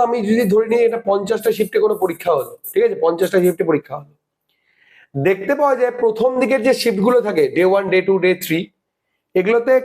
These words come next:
কোশ্চেন খুবই ইজি হয়, খুবই ইজি হয়। সেখানে দেখতে পাচ্ছি একশোর মধ্যে তোমরা অনেকে পঁচাশি, অনেকে নব্বই এরকম তুলে ফেলে।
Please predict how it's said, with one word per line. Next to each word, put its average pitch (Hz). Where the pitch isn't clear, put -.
কোশ্চেন 220
খুবই 240
ইজি 220
হয়, 127
খুবই 214
ইজি 156
হয়। -
সেখানে 226
দেখতে 220
পাচ্ছি 226
একশোর 208
মধ্যে 214
তোমরা 214
অনেকে 202
পঁচাশি, 196
অনেকে 190
নব্বই 175
এরকম 170
তুলে 135
ফেলে। -